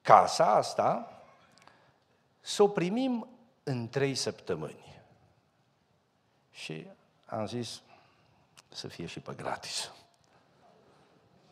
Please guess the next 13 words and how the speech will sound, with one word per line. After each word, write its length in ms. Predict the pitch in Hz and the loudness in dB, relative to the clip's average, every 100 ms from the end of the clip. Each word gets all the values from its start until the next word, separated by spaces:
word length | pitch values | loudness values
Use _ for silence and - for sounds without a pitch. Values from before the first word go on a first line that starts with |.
| - - _ _ _ _ _ _ _ | -20 -20 _ _ _ _ _ _ _
Că 140 | - 226 | -6 -2
nu 180 | 190 131 | 4 6
erau 280 | 95 76 | 8 6
resurse. 580 | 80 78 - 76 - - - _ | 4 -2 -6 -10 -10 -14 -18 _
Domnul 300 | - 294 240 | -4 -2 -2
să 120 | 208 | -4
poarte 340 | 202 190 180 185 | -4 -4 -2 -2
de 120 | 165 | 0
grijă. 440 | 131 107 76 87 - - - - - _ _ _ _ _ _ | 2 0 -2 -6 -10 -20 -20 -20 -20 _ _ _ _ _ _
Am 160 | 165 185 | 2 4
intrat 320 | 180 190 185 | 2 2 2
în 60 | |
rugăciune. 560 | 160 139 135 - - | -2 -2 -4 -6 -14